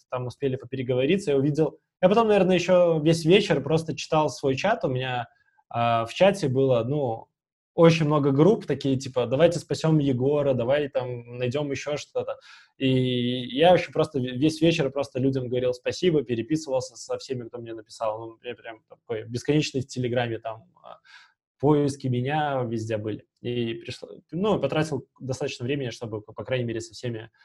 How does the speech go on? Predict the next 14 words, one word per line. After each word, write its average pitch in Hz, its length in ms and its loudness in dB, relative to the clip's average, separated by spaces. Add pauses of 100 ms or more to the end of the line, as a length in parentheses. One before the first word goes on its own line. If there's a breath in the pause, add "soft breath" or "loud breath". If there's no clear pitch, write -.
(120 soft breath)
поблагодарствовать. 131 840 0
И 123 80 -8
щас 139 280 -4
я 127 60 0
всё 139 160 -2
ещё 127 180 -2
продолжаю, 127 520 2
потому 131 120 -2
что - 160 -8
людей 127 280 -2
на-, 120 200 -8
накопилось 123 540 -6
очень 131 220 -12
много. 170 260 0